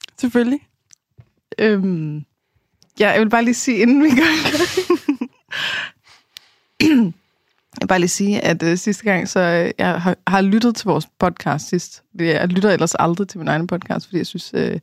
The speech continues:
Speaker 2: jeg lyder vildt irriterende. Og jeg har, hold nu kæft, hvor jeg er irriterende at høre på.
Speaker 1: <laughs>
Speaker 2: Øhm, nej, hvor snakker jeg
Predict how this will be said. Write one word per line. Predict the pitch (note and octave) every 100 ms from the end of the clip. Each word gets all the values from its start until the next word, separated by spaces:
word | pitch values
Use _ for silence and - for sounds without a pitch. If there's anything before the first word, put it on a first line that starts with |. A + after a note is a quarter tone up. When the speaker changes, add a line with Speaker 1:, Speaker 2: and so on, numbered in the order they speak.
| - - - _
Speaker 2:
jeg | E3+
lyder | E3
vildt | F3 F3
irriterende. | E3 - D3 D#3 -
Og | E3+
jeg | F3
har, | D3 - _ _ _ _ _ _
hold | - A3+ A#3+
nu | A3
kæft, | F#3 F3+ E3+ -
hvor | D#3+
jeg | D#3
er |
irriterende | D#3+ E3+ E3+ C4
at |
høre | F#3+ F#3
på. | E3+ - - -
Speaker 1:
<laughs> | G#3+ A#3+ - F#3+
Speaker 2:
Øhm, | F#3 F3+ E3+ E3 E3 E3 E3+ A3+ - _
nej, | G#3 G#3+ A3 B3+ C4+
hvor | G#3+
snakker | - F3+ F3 G#3+
jeg | G3+